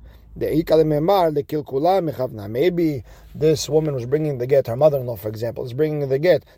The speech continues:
Maybe he's trying to hurt her. Maybe she's trying to get her to marry another man, so she'd be asur to her son. And therefore, Lo Me'emna, we shouldn't believe her. Bechutza La'aretz, outside of Eretz Yisrael, if the husband comes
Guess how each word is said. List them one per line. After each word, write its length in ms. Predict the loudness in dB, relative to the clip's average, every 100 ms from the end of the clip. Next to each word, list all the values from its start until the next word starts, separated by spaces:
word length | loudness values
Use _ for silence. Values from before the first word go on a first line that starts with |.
| -6
Maybe 160 | 0
he's 80 | 0
trying 280 | 2 0 0
to 100 | -2
hurt 180 | 0 0
her. 80 | 0
Maybe 220 | 0 -2
she's 180 | -6 0
trying 160 | 0
to 60 | 2
get 100 | 0
her 80 | 0
to 80 |
marry 240 | -2 -2 -4
another 280 | -6 -4 -2
man, 200 | -4 -6
so 120 | -8
she'd 180 | -10 -8
be 80 |
asur 280 | -10 -6 -4 -2
to 40 |
her 220 | 0 0
son. 380 | -2 -2 -2 -4 -12 _ _ _ _ -6
And 160 | 0
therefore, 380 | 4 4 6 6
Lo 160 | 6 4
Me'emna, 360 | 2 -2 -2
we 120 | -2 -4
shouldn't 240 | -8 -4
believe 260 | -2 -2 -2
her. 200 | -6 -8 _ -20 _
Bechutza 460 | -12 2 2 6 4
La'aretz, 600 | 4 2 -2 -6 -8 -16 _ _ _
outside 480 | 0 0 2 4 6
of 80 | 6
Eretz 260 | 4 2 0
Yisrael, 300 | 0 0 -4 _ _ -12
if 2500 | 0 0 4 4 4 2 4 4 4 2 0 -2 0 2 4 2 0 -4 -8 -8 -10 -8 -8 -8 -8
the 120 | -6
husband 520 | 0 0 0 -4 -8 -4
comes 540 | 0 0 -2 -6